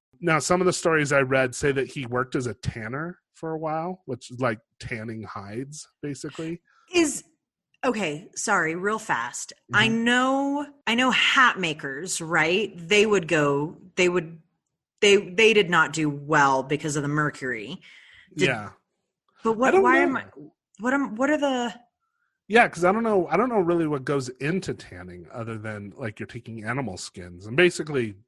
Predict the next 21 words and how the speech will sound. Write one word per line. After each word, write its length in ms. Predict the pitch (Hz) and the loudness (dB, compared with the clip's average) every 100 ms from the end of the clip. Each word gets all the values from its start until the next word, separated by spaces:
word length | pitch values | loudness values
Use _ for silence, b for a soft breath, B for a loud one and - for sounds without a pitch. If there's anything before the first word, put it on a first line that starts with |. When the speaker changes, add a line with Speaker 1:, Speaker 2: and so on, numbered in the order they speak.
| _ - | _ -10
Speaker 1:
turning 200 | 131 107 | -8 -8
it 120 | 95 | -12
into 180 | 95 95 | -14 -16
leather, 440 | 85 95 90 - _ B B | -16 -16 -18 -20 _ B B
which 80 | 190 | -4
I 0 | |
Speaker 2:
Right. 300 | 190 214 208 165 139 214 | 2 4 4 2 -4 -4
Speaker 1:
think 100 | - | 2
is 160 | 180 | 2
gonna 300 | 160 170 143 | 2 0 0
play 400 | 107 - 147 135 131 | -4 -4 -2 0 0
into 420 | 131 107 98 113 | -2 -6 -10 -14
the 120 | 92 | -14
story. 540 | - 104 95 78 95 _ _ _ _ _ _ - | -16 -16 -18 -20 -20 _ _ _ _ _ _ -8
Speaker 2:
Right. 420 | 180 185 165 131 | 2 4 4 0
Speaker 1:
Um, 180 | 107 104 - | -10 -12 0
yeah, 200 | 160 180 | 4 6
I 40 | |
don't 120 | 165 175 | 4 2
Speaker 2:
Okay. 220 | 170 | 0
Speaker 1:
know. 80 | 147 | -2